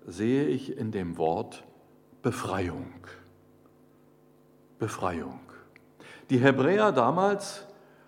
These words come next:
und wir Christen heute erleben diese aufregenden Zeiten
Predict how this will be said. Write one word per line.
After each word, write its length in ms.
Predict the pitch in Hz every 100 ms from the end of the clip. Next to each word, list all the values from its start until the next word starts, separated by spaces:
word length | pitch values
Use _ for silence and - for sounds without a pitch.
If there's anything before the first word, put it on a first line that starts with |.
| - - -
und 260 | 139 135 135
wir 180 | 139 139
Christen 580 | - 208 - - 175
heute 500 | 156 165 - 95 131 156 - - - - - - - _
erleben 680 | 110 104 151 202 175 202 190
diese 360 | 156 131 123
aufregenden 920 | 160 214 202 - 180 196 185 147 127 113
Zeiten 720 | - 156 151 151 180 190